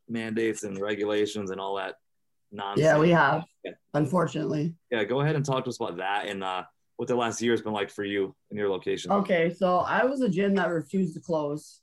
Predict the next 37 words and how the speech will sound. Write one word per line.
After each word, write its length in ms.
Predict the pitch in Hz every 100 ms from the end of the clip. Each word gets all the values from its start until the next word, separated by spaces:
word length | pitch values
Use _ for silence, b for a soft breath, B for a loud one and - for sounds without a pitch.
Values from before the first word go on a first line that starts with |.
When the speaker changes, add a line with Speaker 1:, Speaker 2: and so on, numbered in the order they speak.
| _
Speaker 2:
Um, 480 | 147 156 160 147 -
so 280 | - 160 160
because 500 | 156 175 156 151 143
the 120 | 165
mental 300 | 156 165 190
health 240 | 156 147 165
of 60 |
my 100 | 143
clients 380 | 147 143 143 135
were 100 | 139
always 200 | 131 135
the 80 | 135
most 260 | 135 131
important, 600 | 131 127 - 160 165 180 185 -
um, 240 | 160 160
for 160 | 165 156
me. 260 | 175 202 b b b b _ _ _
It's 100 | _
never 260 | 190 202 208
really 220 | 208 208
been 260 | 180 185 185
like, 200 | 165 165
obviously 420 | - 185 202 - 202
you 40 |
gotta 200 | 175 165
make 240 | 170 165
money, 240 | 160 170 202
but 160 | 165
like 200 | 160 156
I 80 | 156
said, 380 | 151 165 143 131 165
nobody 340 | 165 170 175
opens, 460 | 151 156 170 160 147
like, 180 | 147
a, 480 | 151 143 135 135 135 -
a, 60 | 143
a, 140 | 135